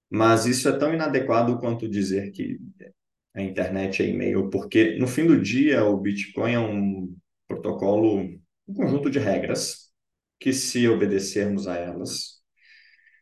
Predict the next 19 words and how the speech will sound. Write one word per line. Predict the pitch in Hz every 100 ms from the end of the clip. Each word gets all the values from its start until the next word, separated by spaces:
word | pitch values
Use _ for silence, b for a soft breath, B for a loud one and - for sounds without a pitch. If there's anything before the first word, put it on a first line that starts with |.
| _ _
podemos | 165 139 160 165 143
entrar, | 143 135 110 117 120 123
então, | 117 113
pela | 131 120
primeira | 127 113 127 170 101
vez, | 110 135 - - _ _ _ _
entrar | 214 202 202 202
em | 202
consenso | 214 - 113 92 - - - _ _ _ _ _ _ _ -
no | 120
mundo | 113 175 208
inteiro, | 202 202 104 104 - _ _ _ _ _ _ -
mesmo | 156 180 196
que | 196
não | 160 160
confiemos | 165 160 - 135 113 117 123 - - - _ _ _ _ _ _
uns | 135 123
nos | 139 147
outros. | 113 90 - -